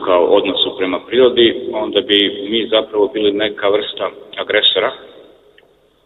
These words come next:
Doduše ima i onih koji bi bili branitelji, na primjer, e,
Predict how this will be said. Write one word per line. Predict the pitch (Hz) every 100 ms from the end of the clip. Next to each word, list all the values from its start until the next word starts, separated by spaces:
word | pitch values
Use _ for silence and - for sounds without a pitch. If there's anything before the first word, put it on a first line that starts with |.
| _ _ _ _ -
Doduše | 117 120 -
ima | 113 107 -
i | 104
onih | 107 95 -
koji | 101
bi | 101
bili | 98 98 95
branitelji, | 101 98 90 92 85
na | 90 90
primjer, | 95 92
e, | 90